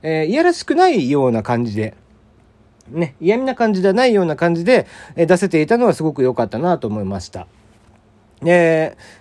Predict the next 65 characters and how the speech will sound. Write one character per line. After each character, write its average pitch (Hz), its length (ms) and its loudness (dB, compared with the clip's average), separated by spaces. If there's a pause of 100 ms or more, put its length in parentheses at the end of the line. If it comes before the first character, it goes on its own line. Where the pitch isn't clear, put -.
え 180 340 4
ー、 180 40 4
見 214 120 2
取 330 180 6
り 339 60 6
図 311 120 -2
も 208 160 2
一 170 100 0
本 226 340 0
目 220 300 2
は、 160 340 4
な 185 140 -4
ん 190 40 -2
か 180 80 0
す 214 100 -4
ご 202 120 4
い 170 40 4
良 170 100 2
か 156 100 2
っ 110 40 -4
た 110 120 -4
で 92 80 -8
す 101 120 -10
ね。 139 400 -4
う 113 80 -10
ん。 110 760 -6
あ 156 140 -4
の、 151 260 -6 (1900)
審 247 240 0
査 190 120 4
の 123 100 -2
ね、 180 180 -2 (200)
え 135 840 -2
ー、 - 20 -6
ま 151 120 0
っ 160 120 -2
ち - 120 -4
ゃ 214 80 4
ん 185 80 0
と 143 160 0
今 160 240 0
田 156 100 2
の、 120 320 -4
今 147 180 -2
田 151 100 0
さ 117 100 -4
ん 95 60 -4
の 92 60 -6
ね、 135 140 -4
あ 113 100 -4
の、 110 140 -6
金 185 220 2
髪 170 340 0
が 160 120 6
っ 156 60 -4
て 123 140 -4
い 113 120 0
う、 110 60 -4
<laughs> - 40 -2
あ 170 100 4
の、 180 100 4
く-、 190 240 0 (320)
流 190 240 4
れ 208 140 -2
も 143 280 -4